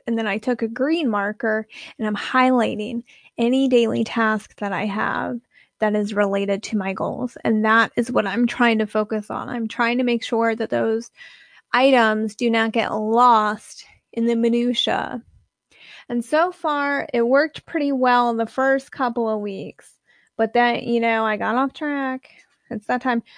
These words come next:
I will say I also had family come into town, so I'm gonna use that on, as an excuse, uh,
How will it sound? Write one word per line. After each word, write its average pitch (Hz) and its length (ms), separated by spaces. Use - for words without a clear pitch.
I 240 80
will 294 140
say 247 200
I 226 240
also 269 300
had 262 240
family 214 420
come 262 200
into 262 300
town, 247 580
so 208 160
I'm 220 240
gonna 240 140
use 226 260
that 208 160
on, 226 260
as 240 200
an 233 100
excuse, 226 800
uh, 208 440